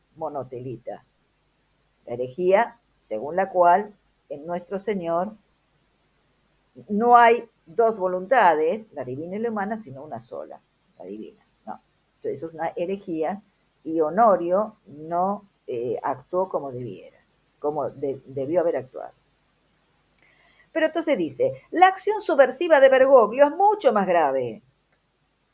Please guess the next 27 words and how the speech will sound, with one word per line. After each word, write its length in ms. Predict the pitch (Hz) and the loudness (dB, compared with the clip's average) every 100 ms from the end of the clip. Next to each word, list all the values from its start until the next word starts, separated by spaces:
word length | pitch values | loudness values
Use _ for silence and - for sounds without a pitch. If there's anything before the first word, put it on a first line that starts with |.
| _ _ _ _ _ _ | _ _ _ _ _ _
Como 320 | 302 311 294 | 6 8 6
son 280 | 285 381 349 | 2 0 0
mucho 280 | 392 403 330 | 0 -2 -2
más 160 | 302 294 | -2 0
graves 320 | 311 349 269 | 0 0 -2
las 160 | 202 | -4
herejías 500 | 202 196 190 - 262 | -4 -8 -8 -4 -4
que 100 | - | -4
el 60 | 180 | -4
Vaticano 520 | 165 - - 285 294 | -4 -6 -8 -8 -8
segundo, 800 | - 175 294 359 262 180 139 127 _ _ _ | -8 -6 -6 -6 -2 -2 -2 -6 _ _ _
no 200 | 254 339 | -2 -2
solo 300 | 320 320 277 | 0 0 0
no 180 | 240 277 | 0 -2
combatió, 480 | 262 196 185 285 311 | -2 0 -2 -4 -12
sino 380 | - 208 190 - | -12 -10 -10 -6
que 320 | 247 302 - _ _ _ _ _ _ _ _ _ _ _ | -4 -4 -6 _ _ _ _ _ _ _ _ _ _ _
se 220 | - 254 | 0 2
hizo 280 | 294 302 294 | 2 0 -2
vehículo 560 | 214 214 339 339 285 208 | 0 -4 -4 -4 -2 -2
pastoral 760 | 175 - 160 254 415 175 - | -4 -6 -6 -4 -6 -10 -14
de 60 | 139 | -16
esas 220 | 139 127 | -16 -16
herejías. 560 | 120 113 - 110 95 _ _ _ | -16 -18 -18 -18 -18 _ _ _
Es 60 | |
decir, 220 | _ 254 202 | _ -14 -12
es, 300 | 175 196 | -12 -14